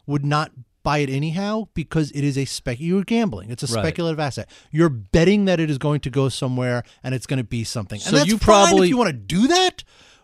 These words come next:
Speaker 1: but you have to understand what you're doing, and what you're doing is just you're, you're gambling.
Speaker 2: So am I assuming too much in saying that you don't believe this belongs in people's four oh one k or their retirement portfolios?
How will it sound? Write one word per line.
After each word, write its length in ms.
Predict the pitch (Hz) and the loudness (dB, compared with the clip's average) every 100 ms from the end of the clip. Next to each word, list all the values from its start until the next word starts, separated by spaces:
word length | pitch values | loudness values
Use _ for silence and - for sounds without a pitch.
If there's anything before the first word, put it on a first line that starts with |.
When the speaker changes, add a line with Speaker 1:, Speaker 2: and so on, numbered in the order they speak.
| _ - | _ 0
Speaker 1:
but 160 | 208 | 4
you 100 | 208 | 8
have 100 | 285 | 8
to 60 | 196 | 6
understand 400 | 185 165 190 170 | 2 2 2 2
what 140 | 147 | 2
you're 140 | 143 127 | 0 -2
doing, 320 | 131 117 101 | 0 -2 -4
and 180 | 135 139 | -4 -2
what 140 | 175 | 0
you're 100 | 170 | 0
doing 260 | 147 147 131 | 2 0 0
is 80 | 110 | -4
just 200 | 117 - - | -6 -8 -10
you're, 200 | 117 95 _ | -8 -10 _
you're 160 | 143 131 | -4 -4
gambling. 500 | 104 110 95 - - | -4 -6 -6 -10 -8
Speaker 2:
So 280 | - 160 151 | 0 4 6
am 140 | 151 | 4
I 120 | 151 | 4
assuming 500 | 147 139 - 170 175 | 4 2 0 0 0
too 160 | 165 175 | 0 0
much 320 | 156 151 139 | 2 0 0
in 140 | 151 131 | -4 -4
saying 480 | - 139 139 139 | -2 -2 -2 -2
that 380 | 127 127 123 123 - _ _ _ - | 0 2 2 0 -6 _ _ _ -18
you 300 | 123 113 123 | -10 -4 0
don't 200 | 127 120 | 0 -2
believe 440 | 113 113 110 104 | -4 -4 -4 -6
this 180 | 107 - | -8 -8
belongs 640 | - 101 98 101 101 90 | -10 -8 -8 -8 -10 -10
in 160 | 98 87 | -12 -12
people's 420 | 104 92 98 90 | -14 -12 -12 -12
four 260 | - 101 98 | -10 -8 -6
oh 60 | |
one 200 | 95 92 | -6 -10
k 440 | 85 127 139 151 120 | -8 -6 -6 -6 -6
or 160 | 95 | -6
their 200 | 90 92 | -8 -8
retirement 560 | 87 85 104 110 127 131 | -10 -10 -10 -8 -10 -10
portfolios? 800 | 143 - 151 156 165 165 - | -12 -12 -12 -12 -12 -16 -20